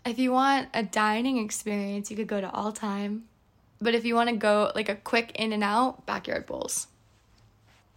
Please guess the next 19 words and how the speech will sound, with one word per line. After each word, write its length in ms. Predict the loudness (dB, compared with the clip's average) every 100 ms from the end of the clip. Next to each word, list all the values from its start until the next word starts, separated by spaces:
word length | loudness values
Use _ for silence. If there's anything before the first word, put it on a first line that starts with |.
| _ _ _ -20 -20 -20 -4
Then 160 | 0 4
Silvmo 600 | 4 6 4 4 2 4
asked 340 | 2 2 0
for 60 | -4
my 140 | -2
go-to 380 | 0 -2 -4 -6
breakfast. 800 | -8 -10 -8 -4 -4 -4 -6 -8 -14 -20 -20 -20 -20 -2
I 260 | 2 2 2
either 460 | 2 2 4 6 4
have 500 | 4 2 4 4 2
a 180 | 0 -2
smoothie 840 | -2 -4 -2 0 0 0 0 2
or 120 | 2
a 40 | 2
smoothie 400 | 0 0 0 2
bowl, 320 | 4 4 2
or 120 | 2
I 140 | 4 4
have 520 | 2 2 2 2 -2